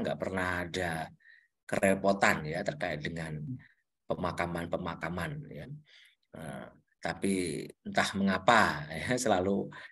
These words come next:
di daerah-daerah dan itu di tingkat yang paling bawah, eh, bisa terjadi semacam ini. Ini menjadi P R bagi kita dan semoga pihak kita umat Katolik juga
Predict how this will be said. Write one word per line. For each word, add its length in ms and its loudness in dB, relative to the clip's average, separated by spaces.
di 320 2
daerah-daerah 960 4
dan 160 2
itu 560 4
di 160 0
tingkat 400 4
yang 160 -2
paling 320 4
bawah, 520 6
eh, 280 -4
bisa 240 4
terjadi 320 -2
semacam 440 -2
ini. 200 -10
Ini 140 4
menjadi 360 2
P 120 -4
R 120 2
bagi 240 -4
kita 480 2
dan 120 4
semoga 640 10
pihak 480 0
kita 560 8
umat 160 0
Katolik 440 0
juga 360 0